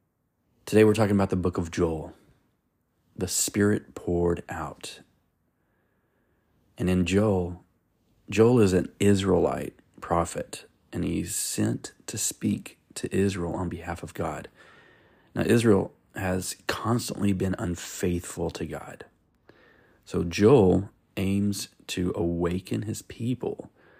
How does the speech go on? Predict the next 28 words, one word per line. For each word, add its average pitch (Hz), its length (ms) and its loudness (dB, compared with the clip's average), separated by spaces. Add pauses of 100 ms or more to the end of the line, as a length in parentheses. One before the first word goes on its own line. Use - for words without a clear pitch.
(560)
to - 80 -6
the 90 100 2
reality 92 560 0
of 98 220 -8
God's 85 380 -6
judgment - 640 -8 (300)
and 90 500 -6
to - 180 -10
encourage 92 840 -6
them 78 320 -10 (280)
to - 120 -8
repent. - 520 -8 (1080)
Joel's 113 240 6
message 107 580 4
centers 92 680 2
on 90 380 2
something 87 440 -2
he 90 140 -4
calls 82 520 -6 (200)
the 87 140 -4
day 95 720 -2 (840)
of 85 140 0
the 82 100 0
Lord. 73 340 -6 (1500)
This 117 180 0
is 131 140 0
a 120 60 2
day 95 420 2